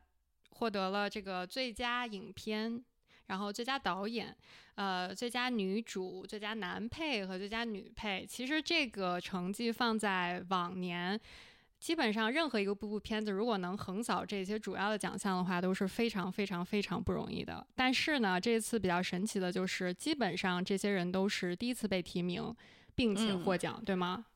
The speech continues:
Speaker 2: 对。
Speaker 1: 应该他们所有的人都是第一次被提名，
Speaker 2: 对。
Speaker 1: 并且获奖。所以说这个片子呢，其实算是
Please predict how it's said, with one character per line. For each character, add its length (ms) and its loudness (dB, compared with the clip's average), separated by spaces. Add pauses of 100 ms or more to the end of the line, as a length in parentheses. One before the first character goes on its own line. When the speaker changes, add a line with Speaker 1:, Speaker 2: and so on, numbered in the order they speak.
(100)
Speaker 2:
对。 120 6
Speaker 1:
应 60 6
该 140 6
他 160 2
们 80 4
所 160 0
有 120 4
的 80 4
人 160 0
都 120 0
是 180 2
第 140 0
一 80 4
次 120 -6
被 140 -2
提 200 -10
名， 180 -8 (220)
Speaker 2:
对。 320 2
Speaker 1:
并 180 6
且 160 2
获 220 2
奖。 340 -4
所 240 4
以 80 8
说 240 6
这 220 4
个 320 4
片 320 4
子 140 4
呢， 320 2
其 340 2
实 400 4
算 400 4
是 560 4